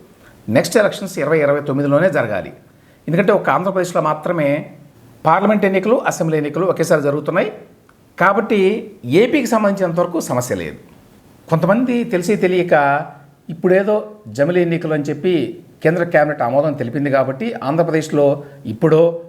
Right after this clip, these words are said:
ఆరు నెలల తర్వాతో సంవత్సరం తర్వాతో ఈ సోకాల్డ్ జమిలీ ఎన్నికలు లేక సైమల్టేనియస్ ఎలక్షన్స్ వస్తాయి కాబట్టి మళ్ళీ ఎన్నికలు జరుగుతాయి అనేటువంటి ఆశతో ఉన్నారు, especially వైసీపీలో కొందరు. కానీ అది జరగదు. నెక్స్ట్ ఎలక్షన్స్ ఇరవై ఇరవై తొమ్మిదిలోనే జరుగుతాయి.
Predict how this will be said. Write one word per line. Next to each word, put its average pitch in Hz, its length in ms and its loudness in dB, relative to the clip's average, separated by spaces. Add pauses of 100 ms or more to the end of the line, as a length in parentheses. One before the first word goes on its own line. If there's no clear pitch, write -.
(100)
ఆరు 127 180 0
నెలల 156 160 0
తర్వాతో 156 760 0
సంవత్సరం 143 420 -2
తర్వాతో 160 680 0 (300)
ఈ 151 100 -2
సోకాల్డ్ 175 480 2
జమిలీ 156 280 -2
ఎన్నికలు 156 380 -4
లేక 147 140 -4
సైమల్టేనియస్ 147 540 -4
ఎలక్షన్స్ 135 320 -4
వస్తాయి 170 680 0 (300)
కాబట్టి 190 180 2
మళ్ళీ 147 240 2
ఎన్నికలు 185 240 2
జరుగుతాయి 156 680 -2
అనేటువంటి 135 360 -6
ఆశతో 131 280 -2
ఉన్నారు, 95 300 -4 (380)
especially 165 420 0
వైసీపీలో 139 480 -2
కొందరు. 113 480 0 (340)
కానీ 143 240 2
అది 113 140 2
జరగదు. 107 380 -2 (1600)
నెక్స్ట్ 113 240 0
ఎలక్షన్స్ 156 480 0 (180)
ఇరవై 123 260 2
ఇరవై 151 200 2
తొమ్మిదిలోనే 165 500 0
జరుగుతాయి. 120 400 -2